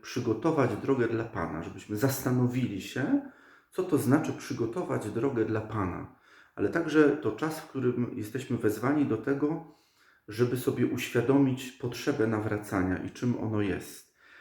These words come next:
Dlatego wysłuchajmy, y, fragmentu Ewangelii według świętego Marka. Jest to początek Ewangelii według świętego Marka, y, w którą Kościół daje nam na drugą niedzielę Adwentu.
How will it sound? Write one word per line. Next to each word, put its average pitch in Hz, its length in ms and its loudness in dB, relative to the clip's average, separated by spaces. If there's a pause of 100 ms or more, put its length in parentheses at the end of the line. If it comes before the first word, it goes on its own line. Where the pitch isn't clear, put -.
(120)
Dlatego 120 320 0
wysłuchajmy, 117 1300 0 (540)
y, 92 180 -2
fragmentu 113 800 2
Ewangelii 104 580 2
według 113 300 -4
świętego 98 440 -2
Marka. 95 460 -2
Jest 123 180 -10
to 92 60 -6
początek 104 680 -2
Ewangelii 95 460 -2
według 95 280 -2
świętego 104 460 0
Marka, 104 600 -4 (640)
y, 101 440 -4
w - 120 -18
którą 147 960 2
Kościół - 640 0
daje 127 460 2
nam 117 560 -2 (400)
na 104 140 2
drugą 120 380 2
niedzielę 104 440 -2
Adwentu. - 580 -6